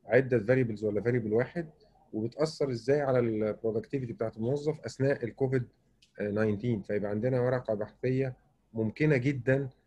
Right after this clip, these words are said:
ودايمًا يا جماعة، ومن الحاجات اللي عايز أبتدي أشجعكم عليها، تشتغلوا qualitative، مش لازم quantitative بس. إحنا هنتكلم طبعًا quantitative، إنما لو ادينا ال qualitative حقه، ممكن يديك فرصة إنك تنتج بشكل كمان أسرع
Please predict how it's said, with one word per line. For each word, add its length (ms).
ودايمًا 380
يا 100
جماعة، 500
ومن 140
الحاجات 260
اللي 100
عايز 140
أبتدي 260
أشجعكم 480
عليها، 340
تشتغلوا 480
qualitative، 680
مش 180
لازم 280
quantitative 540
بس. 340
إحنا 180
هنتكلم 400
طبعًا 320
quantitative، 600
إنما 320
لو 240
ادينا 340
ال 100
qualitative 460
حقه، 380
ممكن 340
يديك 280
فرصة 380
إنك 380
تنتج 340
بشكل 320
كمان 380
أسرع 380